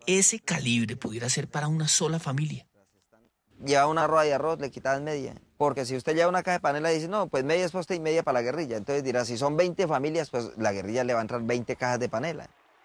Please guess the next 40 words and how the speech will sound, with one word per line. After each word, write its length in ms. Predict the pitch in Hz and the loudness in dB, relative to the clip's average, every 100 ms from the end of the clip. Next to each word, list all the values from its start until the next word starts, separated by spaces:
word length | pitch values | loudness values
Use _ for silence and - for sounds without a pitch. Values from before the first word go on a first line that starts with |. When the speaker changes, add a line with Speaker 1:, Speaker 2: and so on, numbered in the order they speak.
| _ _ _ _ _ | _ _ _ _ _
Speaker 1:
La 200 | 110 113 | -4 -4
enésima 680 | 113 131 170 - 233 220 135 | -2 0 2 2 2 0 0
vez 260 | 135 131 - | 0 -2 -2
que 120 | 113 | -4
bajaron 300 | 98 120 165 | -4 -4 -4
a 40 | |
Marcelino 460 | 175 - 120 123 151 | -4 -6 -6 -4 -2
de 80 | 165 | -2
la 140 | 113 | -4
chiva 300 | - 131 110 | -4 -2 -2
para 200 | 101 98 | -4 -10
que 80 | 101 | -14
explicara 420 | - 113 123 151 | -14 -6 -2 -2
por 300 | - 175 - | -2 -2 -2
qué 200 | - 165 | -2 -2
su 120 | 196 | -2
mercado 360 | 202 170 147 160 | -2 -4 -2 0
era 140 | 170 - - | -2 -8 0
tan 260 | 208 240 240 | 2 2 2
grande, 380 | 190 139 160 233 _ - _ - | 0 0 -6 -12 _ -20 _ -4
terminó 340 | 127 117 113 | -2 0 -2
esposado 580 | 113 - 151 - 165 165 | -4 -6 -4 0 2 0
en 80 | 175 | 0
la 60 | |
estación. 420 | 147 - - 95 - _ _ _ - _ - | -4 -4 -4 -6 -12 _ _ _ -20 _ -6
Lo 140 | 107 | -6
patearon, 540 | 101 98 123 110 104 - _ _ - _ - | -6 -6 0 0 0 -10 _ _ -20 _ -10
le 80 | 107 | -6
pegaron 360 | 107 104 156 | -2 0 -2
culatazos, 840 | - 180 147 - - 127 - - - _ _ _ - | -2 0 0 0 0 0 -2 -6 -20 _ _ _ -6
lo 120 | 131 | -4
cachetearon 720 | 135 127 - - 135 156 170 - | -4 -4 -6 -6 0 2 2 -2
para 180 | 117 | -4
que 120 | 110 104 | -6 -6
confesara 480 | 110 110 107 110 | -6 -6 -6 -6
que 120 | 123 135 | -8 -8
conocía 400 | 117 104 117 113 | -8 -6 -2 -2
a 40 | |
alias 280 | 123 127 123 | 0 -4 -4
Romaña, 560 | 110 104 101 101 101 | -8 -4 -4 -4 -10